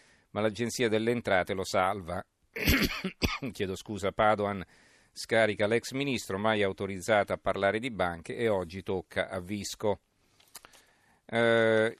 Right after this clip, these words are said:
il Dubbio, Padoan, Etruria, nessun nom-, nessuno poteva parlare a mio nome, il ministro riferisce alla commissione d'inchiesta sulle banche.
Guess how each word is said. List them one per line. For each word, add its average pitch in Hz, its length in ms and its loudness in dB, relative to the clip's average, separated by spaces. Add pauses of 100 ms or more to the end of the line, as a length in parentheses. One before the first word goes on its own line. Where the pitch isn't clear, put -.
(100)
il 151 300 -6
Dubbio, 110 600 0
Padoan, 113 680 4
Etruria, 123 720 2
nessun 113 500 -4
nom-, 117 340 0
nessuno 117 420 -2
poteva 110 400 2
parlare 98 400 4
a 92 40 0
mio 101 160 -4
nome, 92 300 -2
il 95 80 -4
ministro 104 380 -4
riferisce 101 480 -4
alla 95 120 2
commissione 117 600 -4
d'inchiesta 95 600 -4
sulle 95 360 -6
banche. 78 640 -6